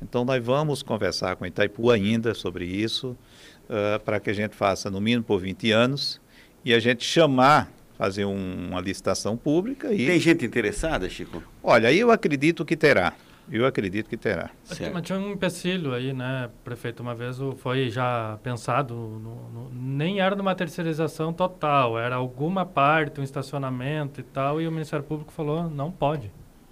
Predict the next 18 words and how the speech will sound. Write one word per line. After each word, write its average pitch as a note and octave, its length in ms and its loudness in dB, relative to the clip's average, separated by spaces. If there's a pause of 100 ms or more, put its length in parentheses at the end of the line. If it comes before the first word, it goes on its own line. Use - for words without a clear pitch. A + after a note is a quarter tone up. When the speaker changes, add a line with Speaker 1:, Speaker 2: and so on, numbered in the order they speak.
Speaker 1:
Mas G2+ 360 2
aí, G2+ 600 4
aí F#2 320 0
tem G#2 360 0
que A2+ 120 -4
ter G2+ 240 2
os G#2 160 0
critérios G#2+ 840 2
exatamente F#2 840 -2
como G2 340 -4
conduzir. A#2+ 480 -2
É E2 60 0
como G2+ 380 -4
o - 40 -6
Marco G#2 400 0
das A#2+ 160 0
Três C#3 240 -2
Fronteiras. B2+ 640 0